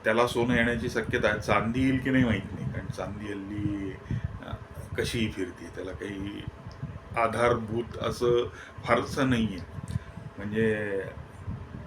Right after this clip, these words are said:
अ, आता आज, अ, याची बोलणी चालू झाली आहे, चेचनिया आणि रशिया,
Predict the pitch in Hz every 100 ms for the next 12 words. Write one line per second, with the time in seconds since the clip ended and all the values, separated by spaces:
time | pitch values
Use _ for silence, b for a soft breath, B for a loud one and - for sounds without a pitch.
0 | - - 95 95 90 - - - - 117
1 | 113 113 - 120 113 110 110 101 101 117
2 | 104 101 107 117 110 110 110 107 98 87
3 | B B B 107 - 107 107 107 107 104
4 | 104 - 120 101